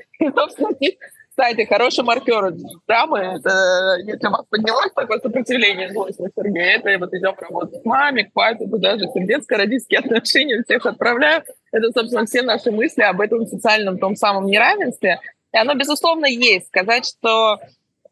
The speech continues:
Ты знаешь, ко мне часто приходят клиенты, и вот как-то хочется сказать, что нет,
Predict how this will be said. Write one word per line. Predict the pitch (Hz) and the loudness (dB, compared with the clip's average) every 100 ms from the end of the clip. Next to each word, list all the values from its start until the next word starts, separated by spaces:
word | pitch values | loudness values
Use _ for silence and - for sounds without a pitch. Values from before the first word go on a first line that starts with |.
| _ _ _ - | _ _ _ -4
Ты | |
знаешь, | 233 330 | 0 0
ко | - | 0
мне | 254 254 | 0 2
часто | 277 262 | 0 0
приходят | 226 226 240 220 | -2 0 0 0
клиенты, | 247 254 392 480 - | 0 2 2 2 0
и | 220 | 0
вот | 220 | 0
как-то | 359 - 262 | -2 -2 -2
хочется | 311 440 370 - 240 | 0 0 0 -2 -4
сказать, | - 226 226 208 | -2 0 2 2
что | - 208 | -2 -2
нет, | 220 214 | 2 2